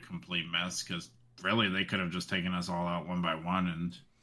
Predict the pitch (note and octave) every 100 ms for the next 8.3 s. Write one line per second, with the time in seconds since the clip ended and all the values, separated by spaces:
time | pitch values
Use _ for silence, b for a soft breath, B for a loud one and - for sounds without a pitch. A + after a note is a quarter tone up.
0 | b b b - G2 F#2 F2 F2 - F2+
1 | G2 F#2 E2+ E2+ E2+ - F2 F2 F2 E2+
2 | - F2+ E2+ F2 - - - - - G#2+
3 | G#2+ G2+ A2+ A#2 A#2 G#2 F#2+ G2+ G2+ G2+
4 | G2 F#2 F2+ E2+ F2 F2+ - F#2+ F#2 F#2
5 | F#2+ F#2 - - F2 F2 F2 - - -
6 | b b b - F#2+ F3+ - E3+ - A#2+
7 | C3+ C3+ C3 B2+ B2+ B2 B2+ A#2+ A#2+ A#2+
8 | A2+ G2 F2